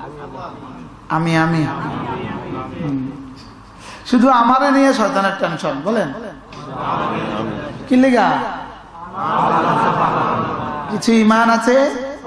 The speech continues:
আমল আছে, পাহারাদার মজবুত নাই। এজন্য আমাদেরকে নিয়ে কি করে? বলেন, শয়তান সমস্ত প্ল্যান আমাদেরকে নিয়ে বানায়। এবার বলুন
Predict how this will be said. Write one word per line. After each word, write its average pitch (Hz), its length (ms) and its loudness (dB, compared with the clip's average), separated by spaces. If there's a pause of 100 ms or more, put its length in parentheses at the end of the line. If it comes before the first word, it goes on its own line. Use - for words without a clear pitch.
(1080)
আমল 214 300 4
আছে, 233 300 4 (1040)
পাহারাদার 226 520 4
মজবুত 240 540 2 (540)
নাই। 196 260 0 (920)
এজন্য 214 360 4
আমাদেরকে 240 580 2
নিয়ে 277 160 6
কি 277 160 0
করে? 269 240 4
বলেন, 220 280 2 (1120)
শয়তান 214 580 2
সমস্ত 240 400 2
প্ল্যান 185 440 2
আমাদেরকে 214 480 -2
নিয়ে 175 160 -4
বানায়। 147 280 -4 (2250)
এবার 240 300 4
বলুন 208 300 4